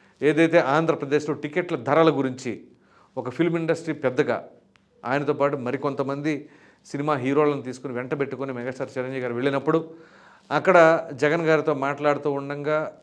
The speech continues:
ఆయన మాట్లాడిన తీరు కావచ్చు, అది స్వయాన ఆయన తమ్ముడైనటువంటి పవన్ కళ్యాణ్ గారికి కూడా నచ్చలేదు. అది బహిర్గతంగానే ఆయన పవన్ కళ్యాణ్ గారు ఆ విషయాన్ని ప్రజల ఉద్దేశించి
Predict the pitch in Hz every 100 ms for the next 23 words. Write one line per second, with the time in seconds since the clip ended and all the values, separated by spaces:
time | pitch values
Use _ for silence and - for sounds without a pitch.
0 | - 131 131 123 131 131 135 123 120 120
1 | 165 170 135 120 110 - - - - -
2 | - 139 139 - 170 185 190 190 190 185
3 | - 147 143 147 156 175 165 147 151 147
4 | 143 175 175 170 170 156 151 151 151 147
5 | 120 113 120 95 - _ _ _ - -
6 | 143 131 143 170 170 175 156 147 160 127
7 | 123 123 - _ - 131 123 110 - 139
8 | 139 143 131 127 135 123 110 147 131 131
9 | 104 - _ _ _ - 131 151 143 123
10 | 135 131